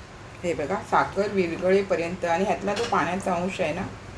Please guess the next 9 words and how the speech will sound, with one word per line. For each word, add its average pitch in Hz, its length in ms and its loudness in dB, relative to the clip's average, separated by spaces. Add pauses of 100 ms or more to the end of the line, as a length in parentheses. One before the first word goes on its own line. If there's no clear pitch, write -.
(360)
तो 208 60 0
आपला 196 280 2 (100)
थोडा 202 220 0 (840)
सुकेपर्यंत 190 680 -2
मी 196 220 2
आता 190 220 -2
हे 175 200 -2 (140)
व्यवस्थित 185 580 2
असं 190 240 0